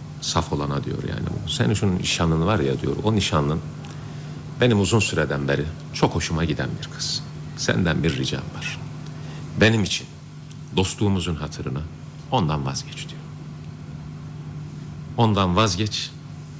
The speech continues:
benim bu isteğimi yerine getir. Uzun süreden beri ben ona gönül veriyorum, onunla birlikte olmak istiyorum." Arkadaşını çok derinden yaralıyor bu söz ama bir taraftan dost biliyor ki dostu için kötü şey istemez.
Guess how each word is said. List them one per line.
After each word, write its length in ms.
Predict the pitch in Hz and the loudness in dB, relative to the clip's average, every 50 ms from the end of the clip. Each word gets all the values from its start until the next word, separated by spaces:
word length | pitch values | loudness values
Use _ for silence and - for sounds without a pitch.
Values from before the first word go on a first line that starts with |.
| - - - - | -14 -10 -4 0
benim 360 | - 101 95 92 90 92 - - - - - - | 4 4 6 6 4 2 0 -4 -10 -8 -2 0
bu 120 | 139 - | 2 2
isteğimi 420 | 87 - - - 85 80 78 80 | 2 2 2 2 2 4 4 4
yerine 300 | 80 78 78 80 80 80 | 2 2 4 4 4 2
getir. 400 | 73 73 73 - - 87 - - - - - - | 2 0 -2 -2 -2 -4 -4 -4 -8 -8 -2 0
Uzun 240 | 156 120 107 101 | 2 4 4 4
süreden 460 | 87 - - 80 76 73 76 71 73 71 | 2 2 2 2 2 2 2 2 2 2
beri 200 | 73 82 90 98 - - - - - - - | 2 4 2 0 0 -4 -10 -10 -8 -2 2
ben 60 | - | 4
ona 240 | - 107 101 95 87 | 6 6 6 6 6
gönül 320 | 82 90 90 87 90 80 73 | 6 6 6 6 6 4 4
veriyorum, 420 | 73 71 - 67 67 69 73 82 | 2 2 2 0 0 2 2 4
onunla 280 | 98 101 90 87 85 80 | 4 6 6 6 4 4
birlikte 380 | 82 76 73 - - - - | 4 2 2 -2 -2 0 0
olmak 360 | 73 65 62 - - - - | 0 0 0 -2 -6 -6 -6
istiyorum." 340 | - - - - - - - - - - - - - - - - - - - - - - - - - | -8 -6 -6 -6 -6 -6 -8 -8 -10 -10 -10 -10 -10 -10 -10 -10 -10 -10 -8 -8 -8 -8 -2 4 6
Arkadaşını 540 | 92 107 107 - 120 127 120 - - 139 127 | 6 6 8 6 6 6 4 4 4 2 4
çok 260 | - - 180 - - | 6 4 4 6 6
derinden 420 | 120 104 95 85 80 76 73 69 | 6 6 6 4 2 2 0 0
yaralıyor 460 | 67 67 67 67 64 62 64 64 62 - - | 0 0 0 -2 -2 0 0 -2 -2 -2 -2
bu 60 | - | -2
söz 280 | - - - - - - | -2 0 2 2 4 6
ama 240 | 143 165 143 95 87 - - - - - - - - - - - - - - - - - | 8 8 8 6 4 0 -4 -10 -18 -20 -20 -20 -20 -18 -18 -18 -18 -18 -18 -12 -4 2
bir 140 | - 117 101 | 2 2 2
taraftan 560 | - - 85 78 76 - - - 113 117 117 104 - - - - 90 | 4 2 2 2 2 0 0 2 2 2 2 0 -4 -8 -8 0 2
dost 260 | 107 104 101 - - - - - - - - - | 4 4 4 2 -2 -6 -10 -14 -14 -8 -2 2
biliyor 300 | 92 90 113 123 113 104 | 4 6 6 6 6 4
ki 280 | - - 120 120 120 113 - - | 2 0 -2 0 -2 -2 -2 2
dostu 300 | 117 107 98 - - 120 | 2 2 2 2 0 -2
için 260 | 104 92 - - 90 | -2 0 0 0 0
kötü 280 | 82 - 90 85 - 95 | 0 0 0 0 0 0
şey 180 | - - 78 80 | 0 2 2 4
istemez. 580 | 80 - - 95 87 87 98 98 - - - | 4 4 4 4 6 6 4 4 0 -2 -4